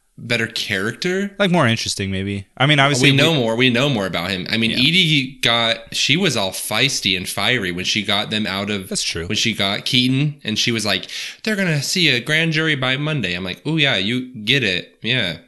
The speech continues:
Speaker 1: I support that.
Speaker 2: Such a short span of time we spend with her. Seven, gold lighter or matchbook?
Speaker 1: Gold lighter.
Speaker 2: Eight, Hungarians or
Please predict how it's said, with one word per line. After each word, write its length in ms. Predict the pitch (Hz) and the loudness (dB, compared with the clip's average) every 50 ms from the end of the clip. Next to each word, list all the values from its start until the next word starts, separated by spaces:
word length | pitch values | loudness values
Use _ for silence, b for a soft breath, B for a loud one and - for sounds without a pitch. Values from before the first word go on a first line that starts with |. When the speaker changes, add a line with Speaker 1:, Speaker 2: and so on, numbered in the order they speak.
| _ _ _ | _ _ _
Speaker 1:
I 80 | 113 | -6
support 340 | 113 - 143 - - 87 85 | -6 -6 -8 -8 -10 -10 -8
that. 240 | 87 90 87 90 - - _ _ _ _ - - | -8 -8 -8 -10 -12 -16 _ _ _ _ -20 -16
Speaker 2:
Such 180 | - - 123 - | -12 -10 -8 -6
a 60 | 95 | -6
short 380 | - - - 101 101 92 - - _ _ _ _ _ _ - | -6 -6 -4 -4 -6 -6 -8 -16 _ _ _ _ _ _ -12
span 260 | - - - 98 95 | -10 -6 -6 -4 -4
of 80 | 92 | -6
time 260 | - - 98 95 92 85 | -6 -6 -6 -6 -6 -6
we 80 | 82 | -10
spend 260 | 82 - - 87 85 | -12 -10 -10 -10 -10
with 100 | 82 82 | -10 -12
her. 140 | - - - _ B B B B B B B B | -14 -18 -20 _ B B B B B B B B
Seven, 420 | - - 151 135 117 92 82 - b b b b b b | 2 4 4 4 4 0 -4 -8 b b b b b b
gold 220 | - 117 131 135 | 2 4 4 6
lighter 340 | 127 135 143 147 156 165 165 | 6 6 6 6 6 4 2
or 260 | - - 117 101 92 | 0 0 0 0 0
matchbook? 580 | 87 90 90 95 120 - - - 76 76 - - - - - _ _ _ _ _ _ _ _ _ - - _ - | 0 -2 -2 -2 -2 -2 -4 -8 -8 -10 -12 -20 -20 -20 -20 _ _ _ _ _ _ _ _ _ -20 -20 _ -6
Speaker 1:
Gold 220 | 113 113 107 90 | -4 -4 -4 -2
lighter. 340 | 92 87 87 87 90 95 - - _ _ _ - - _ _ _ | -4 -4 -4 -6 -8 -10 -12 -16 _ _ _ -20 -20 _ _ _
Speaker 2:
Eight, 280 | - 127 120 107 - - | 0 2 2 2 0 -4
Hungarians 640 | - - 123 113 110 107 117 123 135 151 156 160 143 | -8 -6 -4 -2 2 2 4 4 4 2 0 0 0
or 100 | 123 120 | 0 0